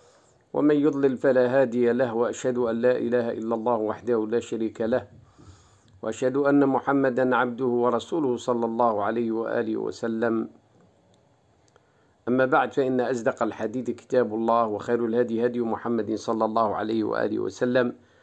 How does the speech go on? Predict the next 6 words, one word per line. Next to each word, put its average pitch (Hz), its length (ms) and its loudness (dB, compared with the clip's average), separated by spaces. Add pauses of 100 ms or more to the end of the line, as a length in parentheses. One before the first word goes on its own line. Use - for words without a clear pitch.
(360)
وشر 143 340 2
الأمور 139 440 2
محدثاتها، 117 760 -2
وكل 113 400 -2
محدثة 104 600 -6
بدعة، 117 680 2